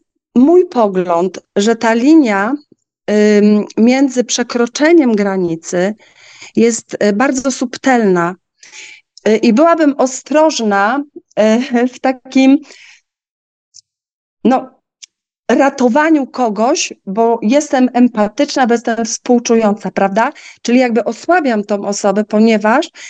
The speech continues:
nie daję jej szansy stanąć do tego, co jej dotyczy.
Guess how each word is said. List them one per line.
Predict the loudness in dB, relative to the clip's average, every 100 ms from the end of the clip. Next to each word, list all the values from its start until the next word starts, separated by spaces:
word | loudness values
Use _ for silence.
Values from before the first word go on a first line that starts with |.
| -4
nie | 0 2
daję | 2 0 -2 -2
jej | -4 -4
szansy | -2 -2 -2 -4
stanąć | -8 -6 -2 2 2 2 0 -2
do | -4 -6
tego, | -2 -2 0
co | -2 0
jej | 2 2 2
dotyczy. | 0 -4 -4 -4 -4 -4